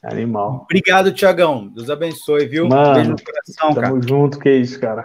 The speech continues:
Speaker 2: Te amo
Speaker 1: Um abraço,
Speaker 2: em Cristo
Speaker 1: velho.
Speaker 2: aí.
Speaker 1: Tamo junto. Obrigado, galera. Tamo junto, viu, mano?
Speaker 2: E, ah, e as redes sociais do Thiago também eu vou colocar aqui na descrição do, do nosso
Speaker 1: Top.
Speaker 2: podcast. E aí você poder seguir ele e acompanhar, que eu tenho certeza
Speaker 1: Demorou.
Speaker 2: que Deus vai usar muito a vida dele pra falar com você.
Speaker 1: Amém.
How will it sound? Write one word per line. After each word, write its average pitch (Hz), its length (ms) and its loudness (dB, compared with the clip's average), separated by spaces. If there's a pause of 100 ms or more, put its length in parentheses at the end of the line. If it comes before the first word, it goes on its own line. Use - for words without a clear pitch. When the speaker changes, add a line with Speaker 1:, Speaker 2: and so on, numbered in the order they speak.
Speaker 2:
Te - 240 -14
amo 151 140 4
Speaker 1:
Um - 20 2
abraço, 123 200 0
Speaker 2:
em - 40 0
Cristo 135 240 2
Speaker 1:
velho. 131 120 2
Speaker 2:
aí. 143 280 6
Speaker 1:
Tamo 151 240 2
junto. 147 440 -2
Obrigado, 135 380 2
galera. 131 520 6
Tamo 135 320 -4
junto, 117 320 -8
viu, 110 120 -10
mano? 113 200 -14 (520)
Speaker 2:
E, 160 120 2
ah, 180 200 2
e 151 120 0
as 156 100 0
redes 160 160 -6
sociais 165 460 -2
do 160 100 -8
Thiago 165 340 -2
também 156 200 -8
eu 160 60 -8
vou 156 80 -10
colocar 156 320 -4
aqui 143 140 -8
na 143 120 -8
descrição 131 580 -8
do, 117 300 -6
do 107 180 -8
nosso 117 280 -4
Speaker 1:
Top. 110 120 -2
Speaker 2:
podcast. 123 680 -2 (500)
E 127 420 0
aí 123 80 0
você 123 220 -8
poder 139 260 0
seguir 123 440 0
ele 127 180 4
e - 20 6
acompanhar, 123 540 2
que 127 40 -2
eu 123 40 -2
tenho 127 160 0
certeza 127 420 0
Speaker 1:
Demorou. 131 220 2
Speaker 2:
que 120 80 2
Deus 120 120 0
vai 123 140 0
usar 131 340 0
muito 131 220 0
a 135 60 0
vida 127 240 -4
dele 127 200 -2
pra 127 200 -6
falar 127 260 -2
com 127 140 -14
você. 131 300 -12
Speaker 1:
Amém. - 60 -20